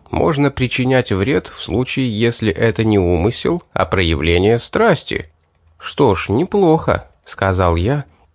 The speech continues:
искренне надеясь, что Мэри не настолько страстно желает меня загрызть, чтобы решить, что это сойдет ей с рук. "А тебе удалось узнать что-нибудь полезное?" спросила Элизабет.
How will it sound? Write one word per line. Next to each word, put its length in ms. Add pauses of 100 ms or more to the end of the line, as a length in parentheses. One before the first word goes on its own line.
(140)
искренне 600
надеясь, 680
что 260
Мэри 280
не 180
настолько 560
страстно 540
желает 480
меня 300
загрызть, 720
чтобы 380
решить, 440
что 280
это 300
сойдет 500
ей 180
с 120
рук. 380 (520)
"А 220
тебе 560
удалось 520
узнать 300
что-нибудь 560
полезное?" 680 (260)
спросила 680
Элизабет. 680